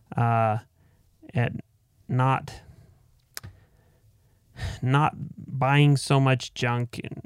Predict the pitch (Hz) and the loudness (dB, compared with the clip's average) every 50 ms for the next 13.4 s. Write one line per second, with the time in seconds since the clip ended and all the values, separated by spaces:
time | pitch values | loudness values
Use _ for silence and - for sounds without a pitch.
0 | - - - 135 131 123 104 135 120 120 113 113 123 117 117 117 - 117 117 113 | -10 -4 -2 -2 -2 -2 -2 -2 -2 -2 -2 -2 -2 -2 -2 -2 -2 -2 -2 -2
1 | 113 110 113 113 - - - - 117 117 113 107 107 113 - 113 110 110 - 160 | -2 -2 -4 -6 -8 -8 -6 -4 -2 -2 -2 -4 -4 -6 -6 -4 -4 -4 -4 -4
2 | 151 151 160 175 - - 175 165 160 156 147 143 - 143 139 131 131 127 131 147 | -2 0 0 0 2 2 4 6 6 6 4 4 2 2 2 4 4 2 2 0
3 | - - - 127 123 131 139 151 147 143 139 135 131 127 127 127 120 117 117 135 | 0 -2 -2 0 2 4 4 4 4 4 2 2 2 2 2 2 0 0 0 0
4 | 123 127 151 170 175 151 131 117 117 113 113 - - - - _ _ - 127 120 | 0 0 0 -2 -2 -2 -4 -4 -4 -6 -6 -8 -12 -16 -20 _ _ -6 -6 -4
5 | 113 113 113 110 117 113 113 110 110 110 - _ _ _ _ _ _ _ _ _ | -4 -4 -4 -4 -4 -2 -2 -2 -2 -4 -6 _ _ _ _ _ _ _ _ _
6 | _ _ - - - 117 120 120 117 117 113 110 110 - _ _ _ _ _ _ | _ _ -14 -10 -8 -6 -6 -6 -6 -4 -4 -6 -6 -8 _ _ _ _ _ _
7 | _ _ _ _ _ _ _ _ - - _ _ - - - 135 127 135 127 - | _ _ _ _ _ _ _ _ -20 -20 _ _ -10 -4 -2 0 0 0 -2 -2
8 | - 135 135 127 123 123 120 - 127 123 123 120 - - - 135 135 135 131 131 | -4 -4 -2 -2 -2 -4 -4 -2 -4 -2 -4 -4 -6 -8 -4 -2 0 2 2 2
9 | 127 135 131 - 127 127 123 123 123 - - - - 127 127 139 135 127 - 143 | 2 0 -2 -2 -2 -2 -2 -2 -4 -6 -8 -8 -6 0 2 2 2 2 2 0
10 | 135 123 120 123 120 120 123 - - _ _ - - - - - - - 139 123 | 0 0 2 2 0 -2 -4 -8 -14 _ _ -20 -20 -20 -20 -12 -2 2 2 4
11 | 120 123 117 120 120 120 117 117 113 113 107 120 117 113 110 107 - - - - | 4 2 2 2 2 2 2 2 0 0 -2 -2 -4 -4 -4 -6 -8 -16 -20 -20
12 | - - - _ _ _ - - - - - - - - - - 123 117 117 117 | -20 -20 -20 _ _ _ -20 -20 -20 -20 -20 -20 -20 -12 -6 -4 -4 -2 -4 -6
13 | - 131 117 113 113 110 110 | -6 -6 -4 -4 -4 -4 -4